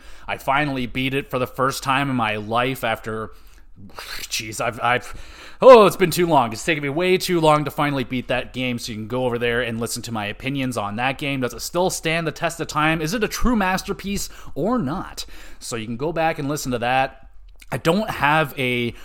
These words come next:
one hundred percent definitive idea of what the Gamercast is gonna be this Monday, but it, it'll be something, you know what I'm saying? Been playing a lot of Tears of the Kingdom, not really ready to do a full episode on that, so it'll be something, we'll figure something out.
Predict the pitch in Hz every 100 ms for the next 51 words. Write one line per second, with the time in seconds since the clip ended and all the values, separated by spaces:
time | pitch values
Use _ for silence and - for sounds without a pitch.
0 | - 127 160 165 165 156 165 160 139 -
1 | 165 160 151 147 127 127 135 127 143 131
2 | 127 120 113 123 123 131 123 113 117 120
3 | 113 107 107 156 156 156 156 147 147 120
4 | 117 113 120 120 127 117 127 - 143 123
5 | 107 107 107 107 110 - 131 135 135 -
6 | - - 113 104 135 127 120 131 147 117
7 | - 170 147 120 - 190 202 196 190 190
8 | 160 143 151 170 180 151 160 156 139 143
9 | 110 143 139 - 147 139 117 127 - 123
10 | 104 101 101 92 - 104 98 - - 320
11 | 370 320 - 208 180 190 190 196 165 -
12 | 143 - 135 131 139